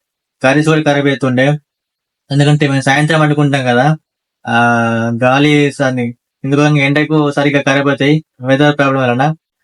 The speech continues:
అందుకే కవర్లు వేసుకుంటాం. రోజు కర్రీ వేసుకుంటా, టమాటా, పప్పు, లేకుంటే something ఎగ్స్ కర్రీ కానీ, ఆలుగడ్డ, కాకరకాయ అవి తెచ్చుకుంటా వండుకొని. ఈ నిన్న నైట్ ఏమైందంటే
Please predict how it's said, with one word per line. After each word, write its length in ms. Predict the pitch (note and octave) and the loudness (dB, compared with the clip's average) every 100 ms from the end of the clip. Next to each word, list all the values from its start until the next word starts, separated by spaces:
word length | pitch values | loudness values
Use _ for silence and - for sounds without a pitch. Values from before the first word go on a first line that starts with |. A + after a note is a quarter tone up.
| _ _ - | _ _ -6
అందుకే 300 | C#3 D3+ D#3 | -4 0 0
కవర్లు 340 | C#3 C#3 D3 | 0 0 0
వేసుకుంటాం. 520 | D3 - C#3+ B2+ D3 D#3+ _ _ _ _ _ _ _ _ _ _ - | 0 0 -2 0 0 -2 _ _ _ _ _ _ _ _ _ _ -2
రోజు 340 | C#3 E3 F3 | 0 2 -2
కర్రీ 220 | F3 E3+ F#3 | -2 0 0
వేసుకుంటా, 340 | F3 F3 D#3+ | 0 0 0
టమాటా, 440 | D3 D3 D3+ D3+ | 0 0 0 0
పప్పు, 400 | D3 C#3+ C#3+ D3+ | 0 -2 -2 -2
లేకుంటే 500 | C#3+ C#3+ C#3+ C#3 C#3 C3+ C3+ C#3 _ _ _ | 0 0 0 -2 0 0 0 -6 _ _ _
something 800 | - C#3 C3+ C#3 C3+ C3 C3 D#3+ | -4 -2 -2 -2 -2 -2 -4 -2
ఎగ్స్ 340 | C#3 C3+ - | -2 -2 -4
కర్రీ 240 | D3+ C#3 C#3 | 0 0 2
కానీ, 420 | C3+ C3 C3 C3 _ _ _ _ _ C3+ | 0 0 -4 -6 _ _ _ _ _ -4
ఆలుగడ్డ, 400 | C3+ C#3+ C#3+ C3+ | 0 0 0 0
కాకరకాయ 680 | B2+ C3+ C3 C#3 C3 C3 B2+ A#2+ B2+ _ _ C#3 | 0 -2 -2 -2 0 0 0 -2 -8 _ _ -4
అవి 120 | C3 | -2
తెచ్చుకుంటా 380 | C3 - D#3 C3+ | -2 0 -2 0
వండుకొని. 480 | C3 B2+ C3+ D#3 - _ - _ _ | -2 0 0 0 -2 _ -20 _ _
ఈ 160 | C#3+ D#3 | 0 2
నిన్న 200 | D#3+ E3+ | 2 2
నైట్ 260 | D#3+ E3 F3+ | 2 0 0
ఏమైందంటే 580 | F#3 F3+ F3+ E3+ E3 | 0 0 2 0 2